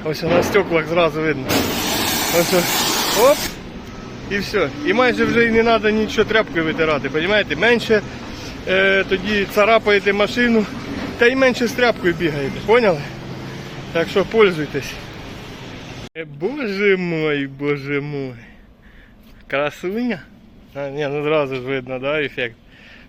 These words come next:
Шампунька сработала, все як положено. Але дивіться, йо-моє, нова царапина. То була з тої сторони, тепер сюди.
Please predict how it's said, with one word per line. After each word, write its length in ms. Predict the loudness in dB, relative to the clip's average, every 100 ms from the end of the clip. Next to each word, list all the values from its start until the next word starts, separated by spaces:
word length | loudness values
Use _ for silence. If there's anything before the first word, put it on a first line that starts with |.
| -10
Шампунька 600 | -8 -8 -6 -6 -6 -8
сработала, 840 | -10 -10 -10 -8 -6 -6 -6 -10
все 200 | -12 -14
як 80 | -16
положено. 380 | -12 -12 -12 -16 -14
Але 400 | -4 -4 -4 -6
дивіться, 500 | -8 -10 -10 -12 -16 -16 -20 -20 -20 -18 -16 -18 -18 -18 -16 -14 -2
йо-моє, 380 | 0 0 -4 -4
нова 280 | -4 -6
царапина. 520 | -6 -4 -4 -4 -10 -16 -20 -20 -20 -20 -12
То 120 | -10
була 220 | -4 0 0
з 80 |
тої 180 | -2 -6
сторони, 300 | -6 -8 -8
тепер 240 | -10 -14 -14
сюди. 160 | -16